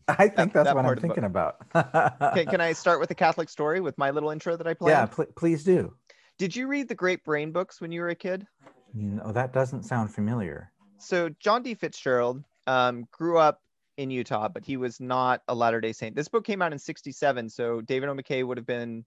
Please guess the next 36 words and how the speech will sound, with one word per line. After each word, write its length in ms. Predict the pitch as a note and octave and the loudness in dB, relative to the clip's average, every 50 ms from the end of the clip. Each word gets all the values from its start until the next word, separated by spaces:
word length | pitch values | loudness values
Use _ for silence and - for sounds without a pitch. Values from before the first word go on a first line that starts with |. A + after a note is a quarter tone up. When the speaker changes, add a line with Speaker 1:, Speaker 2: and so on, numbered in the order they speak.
| _ | _
Speaker 2:
the 80 | - A2+ | -16 -4
president 280 | - C3 A#2 - B2 A#2 | -2 -2 -2 -2 -6 -10
of 60 | A2 | -10
the 120 | A2 - | -10 -8
church 260 | - A#2+ A#2 G#2+ - | -8 -10 -10 -10 -12
when 80 | - A2+ | -12 -10
this 260 | A2+ A2 G#2+ - - _ | -10 -10 -10 -12 -18 _
children's 360 | _ - B2+ A2+ A#2 A2+ - _ | _ -8 -8 -8 -8 -10 -12 _
book 240 | - A2+ - _ | -12 -12 -10 _
was 300 | A2+ A2 A2 G#2 G#2+ - _ | -8 -8 -8 -8 -12 -14 _
released. 440 | B2 A#2+ A2 G#2+ A2 A#2 - - _ _ _ _ _ _ - _ - - - - _ _ _ _ - | -10 -10 -8 -8 -10 -12 -14 -18 _ _ _ _ _ _ -20 _ -20 -20 -20 -20 _ _ _ _ 2
Um, 340 | C#3+ C3+ C3 B2+ B2+ A#2+ - - | 4 6 6 6 4 2 2 2
I'm 100 | D#3 E3 G3 | 2 2 2
gonna 140 | A3+ A3 G#3+ | 2 0 0
read 220 | G#3 G3+ F#3+ F3 | 0 -2 -4 -4
you 100 | F3+ E3 | -8 -4
the 140 | C#3 C#3+ B2 | -4 -4 -4
third 460 | - _ - D#3 D#3+ D#3+ E3+ E3 - | -4 _ -2 0 0 0 -2 -4 -6
paragraph 800 | - F3 D3+ D3 D3+ C#3+ A#2 - A#2+ A2+ G#2+ G#2 A2+ A#2 - _ _ _ _ _ _ | -4 0 2 2 2 2 2 2 2 4 4 4 2 -2 -8 _ _ _ _ _ _
from 160 | - C3 B2+ | -10 -8 -6
the 60 | B2 - | -6 -6
first 300 | - D#3+ E3 D#3 - - | -4 -6 -6 -6 -6 -2
chapter 420 | - C#3+ C3+ C3 - - C3+ B2+ | 2 2 2 2 2 0 -4 -4
of 160 | - - B2+ A2 | -4 -4 -6 -6
the 80 | A#2+ | -8
first 320 | - - C3 B2+ A#2+ - _ | -8 -6 -6 -6 -6 -6 _
book 160 | - B2 A2+ - | -4 -4 -4 -4
in 80 | A#2 | -8
the 60 | A#2 | -10
Great 240 | G#2 - A#2 A2+ - | -6 -4 -4 -4 -4
Brain 240 | - A#2 A2 A2 G#2 | -6 -8 -8 -8 -10
series, 420 | - - - G#2+ - - - - _ _ _ _ _ _ - | -12 -10 -10 -10 -10 -12 -16 -20 _ _ _ _ _ _ 0
which 160 | A#2 A#2 - | 0 2 2
Speaker 1:
Okay. 80 | C#3+ A2 | 2 0
Speaker 2:
are 120 | F#2 - - _ _ _ | 0 -2 -6 _ _ _
semi-autobiographical. 1200 | _ - - E3+ D#3+ D#3 C#3+ C#3 C3 B2 A2 A#2+ A2 A2 G#2+ - A2 - - _ _ - - | _ -4 -4 0 0 2 2 4 2 2 2 2 2 0 -2 -6 -8 -10 -12 _ _ -14 -14